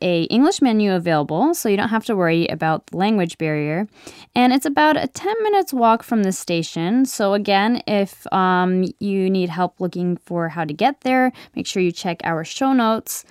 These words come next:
Um, but the view alone at this place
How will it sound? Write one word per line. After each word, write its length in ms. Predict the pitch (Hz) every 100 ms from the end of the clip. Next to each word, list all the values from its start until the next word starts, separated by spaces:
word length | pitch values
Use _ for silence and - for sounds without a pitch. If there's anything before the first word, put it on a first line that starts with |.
| - - - -
Um, 460 | 190 190 185 190 208 _ -
but 180 | 220 214
the 140 | 202
view 600 | 180 180 190 226 262 302
alone 600 | - 196 175 180 190 190
at 140 | 170 -
this 160 | 170
place 520 | - - 175 165 160